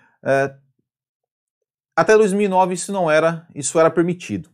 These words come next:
Depois de dois mil e nove, isso não, não pôde mais. Hoje, o que uma equipe pode comprar de, de outra? Pode comprar o motor, pode comprar algumas, alguns elementos da suspensão e alguns elementos do câmbio. Só.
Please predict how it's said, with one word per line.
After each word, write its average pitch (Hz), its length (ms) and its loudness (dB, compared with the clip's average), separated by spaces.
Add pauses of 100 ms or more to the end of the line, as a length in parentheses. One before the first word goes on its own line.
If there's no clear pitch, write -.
(140)
Depois 180 320 0
de 208 60 0
dois 175 160 2
mil 143 120 -4
e - 20 -6
nove, 143 360 0
isso 165 380 -10
não, 175 320 -6
não 175 180 -4
pôde 180 320 0
mais. 117 440 -4
Hoje, 139 600 2
o 139 80 -10
que - 160 -16
uma 208 140 -4
equipe 151 260 -12
pode 147 260 -4
comprar 139 360 -4
de, 147 100 -2 (240)
de 117 160 -6
outra? 95 280 -4
Pode - 220 -10
comprar 107 260 -12
o 104 40 -10
motor, 190 460 -6 (400)
pode 131 180 -4
comprar 107 640 -8
algumas, 160 580 -2
alguns 151 300 -8
elementos 139 340 -2
da 120 100 -6
suspensão 160 580 -10
e - 20 -8
alguns 147 220 -10
elementos 131 340 -8
do 165 100 -18
câmbio. 90 420 -18
Só. - 480 -2